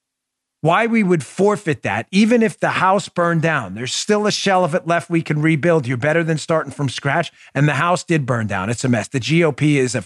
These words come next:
is a flaming dumpster fire right now, but there's still a dumpster left.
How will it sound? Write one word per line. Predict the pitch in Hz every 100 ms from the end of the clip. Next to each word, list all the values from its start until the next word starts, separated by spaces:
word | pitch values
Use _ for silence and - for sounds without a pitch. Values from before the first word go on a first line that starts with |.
| -
is | 117
a | 123
flaming | - 151 151 143 127
dumpster | 127 123 - 147
fire | 160 156 165
right | 170 175
now, | 180 180 - _ _ _ _ _ _ _ -
but | 151 180
there's | 160
still | - 214 202
a | 165
dumpster | 175 196 - - 135
left. | 104 78 -